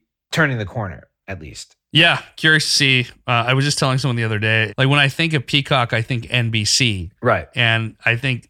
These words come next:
Speaker 2: like, the Peacock new streaming shows are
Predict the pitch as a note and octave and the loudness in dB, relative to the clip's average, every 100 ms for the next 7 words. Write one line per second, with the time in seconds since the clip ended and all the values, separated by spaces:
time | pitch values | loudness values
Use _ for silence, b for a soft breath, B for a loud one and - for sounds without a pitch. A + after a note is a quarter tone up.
0 | _ - A#2 - A#2 - F3 - D3+ B2+ | _ -2 -2 -4 -8 0 0 2 2 0
1 | - C#3 C#3 B2+ - C#3 C3 A#2+ A2+ - | 0 0 2 0 -2 -2 0 -2 -2 0
2 | C#3 B2+ A#2 A2+ A2 G#2+ | 2 2 2 0 0 0